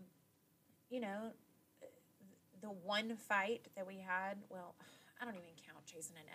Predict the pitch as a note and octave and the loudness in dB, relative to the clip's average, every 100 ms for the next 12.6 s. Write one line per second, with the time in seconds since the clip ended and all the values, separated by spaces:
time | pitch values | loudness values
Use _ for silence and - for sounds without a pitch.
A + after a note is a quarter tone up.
0 | E3 E3 F3+ F3+ G#3 F#3+ F#3+ - - - | -10 -4 -4 -4 -8 -8 -10 -10 -10 -8
1 | G3+ G3 G#3 G3 - D#4 D4+ B3+ G#3 F#3 | -4 0 -2 -2 6 8 10 6 2 2
2 | E3+ D#3+ F3 E3 E3+ E3 E3 - - - | 4 4 2 6 8 8 2 -10 -14 -20
3 | - - - _ _ F#3+ F3 E3+ - G3 | -20 -20 -20 _ _ -6 -4 -4 -2 0
4 | F#3+ F3+ F3 F#3+ G3 F3+ F3 - F3+ E3+ | 2 0 -2 0 2 2 0 -4 -6 -8
5 | E3 E3 F#3+ F#3 F#3+ G3+ B3+ D#4 - - | -8 -8 -8 -6 -6 4 4 4 2 2
6 | - - - E4+ A4 - - - - - | 0 -6 4 4 6 2 2 -6 -10 -18
7 | - - - - G#3+ G3+ G3 G3 G3+ - | -20 -20 -4 2 6 6 4 4 0 -2
8 | A3 G#3+ G#3 G#3 G#3 G#3 G#3 G#3 G#3 G#3+ | -4 -2 2 4 4 2 0 0 -2 -4
9 | G#3 - - G3+ G3 F#3 - C#4 C4+ A3+ | -2 -4 -4 -4 -4 -4 4 6 8 6
10 | G3+ - - D#4+ F#4 A3+ - G3+ F#3+ F#3 | 2 -4 0 2 6 4 4 -2 -2 -10
11 | F3 E3+ E3 - E3+ E3 G#3+ A#3 - G#3 | -12 -12 -12 -12 -14 -12 -10 -8 -8 -8
12 | G#3 G#3 A3+ A3+ A3 | -8 -4 -4 -2 -2